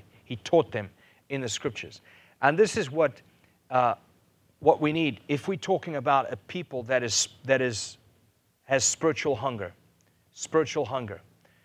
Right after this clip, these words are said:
Today we have this idea of people being spiritual but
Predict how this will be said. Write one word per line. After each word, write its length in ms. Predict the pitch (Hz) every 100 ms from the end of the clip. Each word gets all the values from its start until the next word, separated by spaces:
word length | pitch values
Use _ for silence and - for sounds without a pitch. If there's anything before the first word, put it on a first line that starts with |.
| _ _ -
Today 340 | 147 160 156
we 160 | 147 139
have 500 | 135 143 135 127 117
this 200 | 120 117
idea 440 | 131 131 147 151
of 120 | 127
people 220 | 151 139
being 200 | 127 131
spiritual 600 | 113 - 151 - - 170 -
but 100 | -